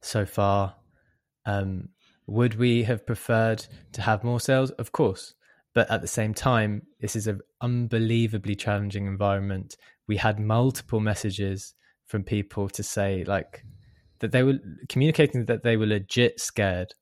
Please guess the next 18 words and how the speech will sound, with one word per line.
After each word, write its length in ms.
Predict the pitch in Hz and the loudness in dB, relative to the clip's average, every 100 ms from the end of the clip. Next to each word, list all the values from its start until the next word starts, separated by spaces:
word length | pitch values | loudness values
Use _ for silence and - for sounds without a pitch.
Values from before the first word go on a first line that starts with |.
| _ - | _ -8
about 280 | 104 95 101 | 0 0 0
the 60 | |
market 380 | 98 98 - - | -2 -2 -4 -2
<laughs> 100 | 101 | 0
right 140 | - | -2
now. 240 | 104 - - - _ - - - - - | -4 -8 -12 -18 _ -20 -20 -20 -14 -4
Um, 400 | 101 95 92 101 _ _ _ _ - | -2 0 -4 -6 _ _ _ _ -4
that 180 | 101 | 0
they've 240 | 107 101 98 | 2 2 2
either 380 | 113 120 113 110 | 4 4 4 2
liquidated 680 | 117 - 117 110 - 107 | 2 0 2 2 2 0
various 400 | 110 104 104 101 | 2 4 2 2
things 400 | - 113 110 104 | 2 2 2 0
and 100 | 98 | -2
they're 120 | 95 | -2
sitting 320 | 95 117 98 101 | -2 -4 -2 -4
in 120 | 98 | -4
stables, 840 | - 104 107 101 107 104 104 - | 0 2 2 2 0 0 -2 -8